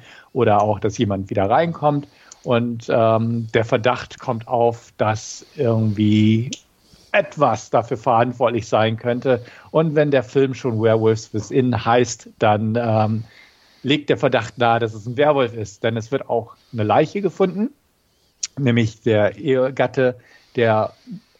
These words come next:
Hotelbesitzerin und, ähm, eine Wissenschaftlerin, die auch dort sowieso einquartiert ist, um die Sache mit der Pipeline auch so ein bisschen im Blick zu behalten, nimmt Haarproben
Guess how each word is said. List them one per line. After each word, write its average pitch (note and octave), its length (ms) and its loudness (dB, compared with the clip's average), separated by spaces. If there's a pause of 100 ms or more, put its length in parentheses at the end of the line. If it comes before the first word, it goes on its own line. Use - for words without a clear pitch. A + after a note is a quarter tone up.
(120)
Hotelbesitzerin C3 1120 0
und, A#2 460 0
ähm, A2+ 540 2 (300)
eine A2+ 300 0
Wissenschaftlerin, B2+ 760 0
die A2+ 160 0
auch A2 200 0
dort G#2 460 0
sowieso A#2 600 2
einquartiert C3+ 640 0
ist, B2+ 280 0
um A2 580 0
die G#2+ 200 0
Sache G#2+ 300 0
mit G#2+ 100 0
der G#2 80 4
Pipeline C3+ 560 0
auch A#2+ 60 -2
so B2+ 80 -2
ein B2 60 0
bisschen A#2+ 180 -4
im A2+ 120 0
Blick A#2 180 0
zu - 100 -16
behalten, A#2 460 2
nimmt A2 320 2
Haarproben C3 720 0